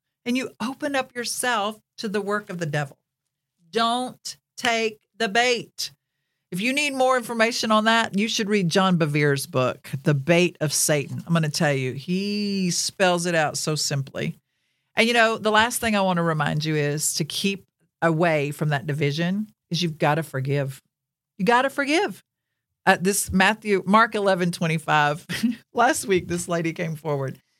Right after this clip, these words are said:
and she said, uh, I s-, she asked me to pray for something. And I said, "Okay." I said, "But before we pray, I just wanna know, is there anybody you need to forgive?" "No, I don't have anybody I need to forgive." "Now, there's a long list of people that need to forgive me." <laughs> I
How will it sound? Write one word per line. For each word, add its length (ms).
and 180
she 180
said, 420
uh, 220
I 100
s-, 300
she 220
asked 240
me 80
to 80
pray 220
for 160
something. 360
And 120
I 80
said, 340
"Okay." 260
I 20
said, 260
"But 140
before 260
we 120
pray, 260
I 60
just 220
wanna 160
know, 180
is 100
there 160
anybody 380
you 120
need 180
to 80
forgive?" 480
"No, 120
I 80
don't 120
have 220
anybody 380
I 60
need 160
to 80
forgive." 360
"Now, 500
there's 260
a 100
long 720
list 260
of 80
people 280
that 140
need 180
to 60
forgive 460
me." 400
<laughs> 880
I 300